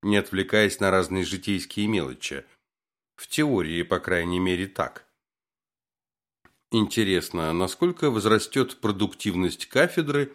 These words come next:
если их всех постригут в монахи? Ян засмеялся, представив себе эту перспективу.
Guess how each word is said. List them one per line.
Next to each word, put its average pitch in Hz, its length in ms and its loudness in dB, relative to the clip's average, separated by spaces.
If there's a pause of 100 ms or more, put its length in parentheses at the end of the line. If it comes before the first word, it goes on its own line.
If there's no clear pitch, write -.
(420)
если 95 400 -2
их 98 480 -4
всех - 640 -4
постригут 101 640 -4
в 95 220 -6
монахи? - 640 -2 (1120)
Ян 85 420 0
засмеялся, 92 760 -2
представив 80 580 -4
себе 82 280 -6
эту - 140 -14
перспективу. - 880 -8